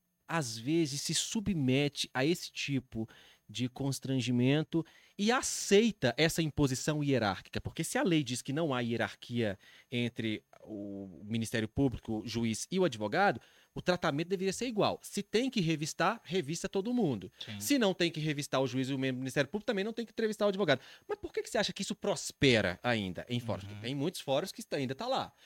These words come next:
Speaker 2: Sim.
Speaker 1: né? Em Betim, não. Em Betim, você consegue, você apresenta a O A B, você tem que passar no detector também,
Speaker 2: É.
Speaker 1: mas você apresenta a carteirinha da O A B, a sua pasta não é revistada. Mas por que que ainda prospera isso?
Speaker 2: Ah, por várias razões, né? É, pelo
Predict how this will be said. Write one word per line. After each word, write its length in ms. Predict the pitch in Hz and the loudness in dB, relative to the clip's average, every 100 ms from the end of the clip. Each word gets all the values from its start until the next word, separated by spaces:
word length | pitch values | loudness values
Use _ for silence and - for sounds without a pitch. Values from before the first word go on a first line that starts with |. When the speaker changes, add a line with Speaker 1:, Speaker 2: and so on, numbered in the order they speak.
| - | -12
Speaker 2:
Sim. 60 | 113 | -8
Speaker 1:
né? 160 | 170 - | -8 -4
Em 120 | 156 | 0
Betim, 340 | 170 - 233 | 0 0 -2
não. 200 | 262 175 | -2 -2
Em 40 | 139 | -2
Betim, 280 | 139 - | -4 -4
você 120 | 202 233 | -8 -8
consegue, 540 | 226 196 175 180 165 | -10 -6 -4 -4 -8
você 140 | - 143 | -8 -10
apresenta 460 | - 139 147 147 | -6 -8 -6 -2
a 40 | 135 | -2
O 40 | |
A 40 | |
B, 80 | 123 | -2
você 80 | 139 | -4
tem 120 | 160 | -6
que 60 | 185 | -4
passar 440 | 226 - 170 220 - - | -6 0 0 0 -4 -8
no 80 | 160 | -4
detector 580 | 165 180 240 - 214 143 | -4 -4 -8 2 4 4
também, 260 | - 175 127 | 2 0 0
Speaker 2:
É. 20 | |
Speaker 1:
mas 160 | 117 117 | -2 -2
você 60 | |
apresenta 420 | 143 156 139 143 | -4 -2 -4 -4
a 40 | 139 | -4
carteirinha 360 | 135 - 139 | -4 -6 -4
da 80 | 135 | 0
O 40 | 139 | 0
A 60 | |
B, 180 | 131 196 - | 0 -2 -4
a 60 | |
sua 160 | 147 170 | -4 -6
pasta 380 | - 131 - 175 | -2 -6 -4 -6
não 100 | 170 | -4
é 20 | |
revistada. 480 | 160 165 - 87 78 _ _ - | -4 -6 -8 -10 -10 _ _ -12
Mas 160 | 127 | -12
por 220 | - 226 | -10 -12
que 140 | - 113 | -6 -6
que 220 | - 101 - _ _ - | -6 -16 -16 _ _ -12
ainda 240 | 113 107 | -10 -10
prospera 460 | - 98 - 85 80 | -10 -14 -12 -14 -16
isso? 220 | - - _ _ _ - | -20 -20 _ _ _ -4
Speaker 2:
Ah, 120 | 185 | -2
por 180 | 175 143 | 0 2
várias 360 | 156 175 208 | 2 2 0
razões, 760 | 208 226 254 151 156 190 165 139 | -4 -6 -4 -2 -2 -2 -4 -4
né? 300 | 135 165 170 - _ | -6 -6 -8 -14 _
É, 640 | 120 120 117 117 113 110 107 101 113 _ | -4 0 0 0 0 0 -2 -6 -12 _
pelo 260 | 151 175 | -4 -4